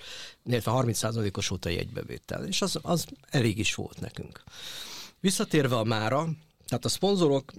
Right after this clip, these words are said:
el, el is várnak valamit, és egyre kevesebb szponzor van, az én megítélésem szerint. Ö, viszont egyre több a fesztivál. A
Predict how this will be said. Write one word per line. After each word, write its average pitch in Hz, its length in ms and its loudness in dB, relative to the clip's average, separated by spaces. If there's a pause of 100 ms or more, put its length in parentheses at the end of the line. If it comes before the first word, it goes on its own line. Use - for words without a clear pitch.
(120)
el, 135 240 0
el 139 160 2
is 127 200 4
várnak 110 460 0
valamit, 127 480 2
és 117 160 0
egyre 123 180 2
kevesebb 165 480 2
szponzor 95 540 -2
van, 107 380 -2
az 104 140 -4
én 101 120 2
megítélésem 90 720 -2
szerint. - 520 -6 (1120)
Ö, 113 440 0
viszont 123 280 0
egyre 117 220 2
több 117 180 0
a 117 40 2
fesztivál. 87 640 -2 (840)
A 123 120 -2